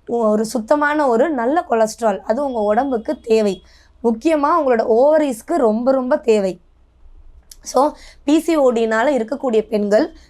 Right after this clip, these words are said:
கண்டிப்பா உணவுல ரெண்டு டீஸ்பூன் கீ வந்து ஆட் பண்ணிக்கோங்க. இதுவே வந்து ரெண்-, பி சி ஓ டி இருக்கிறவங்களுக்கு சீக்கிரம் சீக்கிரம் மென்சஸ் வந்துருது அப்படின்னா நீங்க வந்து லஸ்ஸின்னு சொல்லுவாங்க இல்லையா,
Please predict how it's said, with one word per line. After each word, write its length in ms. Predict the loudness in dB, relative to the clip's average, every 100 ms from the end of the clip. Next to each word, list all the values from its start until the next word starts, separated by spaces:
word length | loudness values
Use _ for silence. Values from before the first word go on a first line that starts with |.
| -6
கண்டிப்பா 600 | -2 0 -2 0 0 0
உணவுல 420 | 0 -2 0 0
ரெண்டு 320 | 0 0 -2
டீஸ்பூன் 560 | -4 -6 -6 -4 -2 0
கீ 180 | 0 0
வந்து 260 | 0 0
ஆட் 260 | 0 0 0
பண்ணிக்கோங்க. 460 | 0 0 -2 -6 -6 -12 _ -20 -20 -4
இதுவே 340 | 0 2 2 2
வந்து 260 | 0 0
ரெண்-, 360 | 2 2 0 -6 -2
பி 160 | -2
சி 140 | 0 0
ஓ 120 | 2
டி 120 | 2
இருக்கிறவங்களுக்கு 580 | 0 0 0 0 -4 -4
சீக்கிரம் 420 | -4 -2 0 -2
சீக்கிரம் 380 | -2 -2 -2 -2
மென்சஸ் 320 | -4 -4 -6
வந்துருது 420 | -4 0 0 2
அப்படின்னா 480 | 2 2 -2 -2 -4 -6 _ _ _ -6
நீங்க 280 | -4 -2
வந்து 400 | -2 0 -2 -2 -4 -2
லஸ்ஸின்னு 400 | 0 2 0 0
சொல்லுவாங்க 440 | 0 2 2 0
இல்லையா, 320 | -2 -2 -4